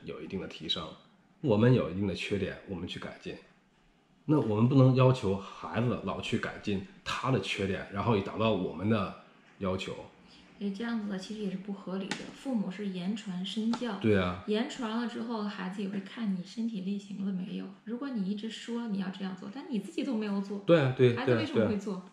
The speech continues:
Speaker 1: 对啊，对啊。对啊，对啊。你，就像他现在，我就想记录一下，他从，呃，childcare，那就，就不记录了。当时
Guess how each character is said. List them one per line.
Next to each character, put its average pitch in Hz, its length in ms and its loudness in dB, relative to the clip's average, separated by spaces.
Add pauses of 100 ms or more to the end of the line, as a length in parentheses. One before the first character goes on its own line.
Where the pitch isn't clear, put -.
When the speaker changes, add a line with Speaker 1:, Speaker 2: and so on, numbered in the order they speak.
(100)
Speaker 1:
对 107 180 6
啊， 87 80 0 (140)
对 98 160 4
啊。 - 0 -
对 - 0 -
啊， - 0 -
对 - 0 -
啊。 87 60 -4 (1200)
你， 120 240 2 (1400)
就 147 100 6
像 131 160 10
他 123 200 8
现 127 160 6
在， 123 260 6 (380)
我 113 100 4
就 131 60 8
想 101 240 6
记 127 140 4
录 120 120 4
一 104 40 4
下， 95 340 2
他 131 200 4
从， 104 400 2 (120)
呃， 104 480 0
childcare， 135 640 0 (160)
那 104 420 0 (320)
就， 104 260 2
就 117 140 0
不 98 120 -2
记 110 160 2
录 92 180 0
了。 71 100 -6 (320)
当 123 280 6
时 117 440 2